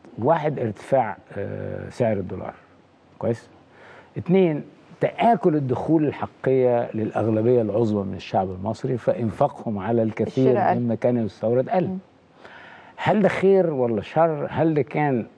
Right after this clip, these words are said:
Speaker 1: البديل الوحيد قدامنا؟ أنا رأيي لا، ما لم يكن البديل، بدليل إن كان عندك صناعات إنتاجية زي مثلًا في مجال الأدوية، في مجال، آه، صناعات مختلفة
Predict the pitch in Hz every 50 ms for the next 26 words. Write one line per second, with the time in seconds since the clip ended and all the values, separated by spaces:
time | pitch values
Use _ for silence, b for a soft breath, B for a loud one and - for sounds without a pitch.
0 | - - - - 110 104 104 95 104 104 117 156 170 160 147 127 107 - - 151
1 | 135 123 117 107 113 131 131 123 120 123 131 131 120 110 113 113 123 123 123 113
2 | 135 139 - - - 98 98 98 98 98 107 123 127 - 135 120 110 120 117 151
3 | 165 151 113 95 110 143 143 135 113 104 107 131 151 165 - B B B B B
4 | B B 104 - 151 143 135 143 147 131 131 107 - - - - - - - -
5 | - - 143 127 120 117 139 156 151 147 135 127 120 98 117 107 101 117 120 117
6 | 110 107 107 101 104 104 98 95 104 107 104 107 101 101 104 107 - - 104 104
7 | 101 101 - - 110 101 98 104 101 107 104 101 98 - - 95 104 120 139 143
8 | 135 131 131 120 - - 117 107 107 104 98 110 110 113 107 107 107 104 104 104
9 | 104 104 104 101 95 B B B B B B B B - 110 107 104 104 101 101
10 | 101 104 101 95 98 107 - - - 120 120 165 190 - 196 156 - - - 190
11 | 170 127 - - 110 104 101